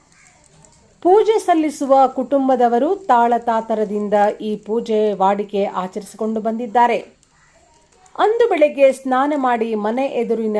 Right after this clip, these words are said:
ತುಳಸಿ ಕಟ್ಟೆಯ ಬಳಿ ಗೋಮಯ ಸೆಗಣಿಯಿಂದ ಸಾರಿಸಿ, ಸೆಗಣಿಯಿಂದ ಕೋಟೆಯನ್ನು ನಿರ್ಮಿಸಿ, ಶೇಡಿನಿಂದ ರಂಗೋಲಿ ಹಾಕಿ, ಕೋಟೆಯ ಮೇಲೆ ಕಾವಲುಗಾರ ಸೈನಿಕರನ್ನಾಗಿ ಹೊಂಡೆಕಾಯನ್ನಿಟ್ಟು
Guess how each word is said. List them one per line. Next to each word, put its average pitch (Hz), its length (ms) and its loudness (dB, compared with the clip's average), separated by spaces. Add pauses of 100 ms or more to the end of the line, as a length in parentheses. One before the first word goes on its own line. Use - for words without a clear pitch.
ತುಳಸಿ 240 420 -6
ಕಟ್ಟೆಯ 240 400 -4
ಬಳಿ 202 260 -2 (140)
ಗೋಮಯ 214 520 0 (140)
ಸೆಗಣಿಯಿಂದ 208 680 -2 (140)
ಸಾರಿಸಿ, 233 440 -2 (520)
ಸೆಗಣಿಯಿಂದ 302 640 2 (180)
ಕೋಟೆಯನ್ನು 254 640 0 (120)
ನಿರ್ಮಿಸಿ, 233 540 -2 (480)
ಶೇಡಿನಿಂದ 285 720 2 (140)
ರಂಗೋಲಿ 262 540 2
ಹಾಕಿ, 226 440 -2 (140)
ಕೋಟೆಯ 294 520 2
ಮೇಲೆ 220 400 2
ಕಾವಲುಗಾರ 226 840 2
ಸೈನಿಕರನ್ನಾಗಿ 214 1040 -2 (480)
ಹೊಂಡೆಕಾಯನ್ನಿಟ್ಟು 240 1300 0